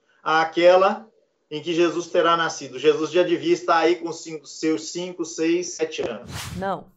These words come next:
Speaker 2: Jesus não nasceu no dia vinte e cinco de dezembro. Essa foi uma data simbólica que a Igreja Católica escolheu.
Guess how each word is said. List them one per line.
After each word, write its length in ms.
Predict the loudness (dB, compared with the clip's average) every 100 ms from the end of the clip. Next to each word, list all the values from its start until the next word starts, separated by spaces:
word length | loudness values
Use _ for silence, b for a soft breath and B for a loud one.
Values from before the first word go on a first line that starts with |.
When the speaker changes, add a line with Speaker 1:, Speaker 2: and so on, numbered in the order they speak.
| _ _
Speaker 2:
Jesus 440 | -10 -8 -6 -8
não 340 | -4 -2 -2 -4
nasceu 500 | -10 -12 -8 -4 -4
no 140 | -6
dia 300 | -8 -6 -6
vinte 360 | -6 -12 -12 -14
e 40 |
cinco 360 | -16 -16 -14 -12
de 120 | -4
dezembro. 560 | -4 -2 -4 -6 -10 -20 _ b b b b
Essa 180 | -4 -4
foi 160 | -4 -2
uma 140 | 0
data 380 | 6 6 6 0
simbólica 1120 | -4 -10 -6 4 6 8 6 4 -4 -6 -6
que 100 | -4
a 80 | -6
Igreja 320 | -4 -4 -4
Católica 460 | -6 -4 -2 -2 -4
escolheu. 480 | -6 -4 -2 -4